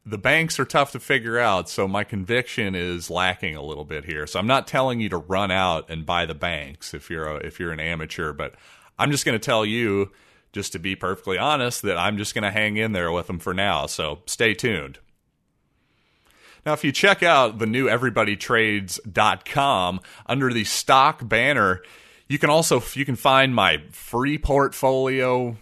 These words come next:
my closed positions, everything. I'm playing with a completely open hand, a free open hand these days. Who does that? I don't know.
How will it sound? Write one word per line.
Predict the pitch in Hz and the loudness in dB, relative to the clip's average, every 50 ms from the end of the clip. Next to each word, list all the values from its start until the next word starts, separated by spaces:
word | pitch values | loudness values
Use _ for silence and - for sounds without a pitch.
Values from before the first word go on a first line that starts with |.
| _ - | _ -6
my | 95 87 82 80 78 | -2 0 0 0 0
closed | - - - - 127 127 127 127 123 - - | -2 -6 -6 0 0 2 2 0 -2 -2 -4
positions, | 127 113 104 120 117 117 113 - 120 113 113 107 | -4 -2 0 0 0 0 -2 -2 -4 -6 -6 -6
everything. | - 101 98 98 98 92 90 - 82 73 73 73 | -2 -2 -2 0 0 -4 -4 -4 -6 -6 -4 -6
I'm | 85 104 104 | -6 -6 -4
playing | - 127 110 107 101 | -4 -4 -4 -2 -4
with | 98 92 - | -6 -6 -6
a | 95 | -8
completely | - - - 110 90 82 - - - - - 135 139 143 131 - 117 110 101 | -10 -8 -10 -10 -10 -6 -6 -8 -8 -6 -4 -2 -2 0 -2 0 -2 -2 0
open | 92 104 107 101 - 98 92 | 2 0 0 0 -2 -4 -4
hand, | 90 101 101 98 101 98 98 98 98 - - | -4 -2 -2 -2 0 0 -2 -2 -4 -6 -8
a | 87 | -12
free | - - - - 175 180 202 202 170 117 | -12 -12 -8 -6 -4 -4 -2 0 0 2
open | 92 90 82 - 82 80 80 | 2 0 -2 -2 -4 -6 -4
hand | 90 87 80 76 73 73 78 | -2 0 0 0 -2 -4 -8
these | 73 71 71 - | -10 -10 -10 -8
days. | - 76 64 - - - - _ _ - | -8 -8 -8 -10 -12 -18 -20 _ _ -4
Who | 208 262 | -4 -2
does | - 269 262 262 190 131 | -2 -2 -2 -2 -4 -4
that? | 85 69 60 62 62 - _ _ _ - | -6 -6 -6 -6 -10 -12 _ _ _ -6
I | - 104 92 | -4 -2 -2
don't | 90 85 80 | -2 -2 -4
know. | 76 67 64 60 - | -6 -8 -10 -12 -16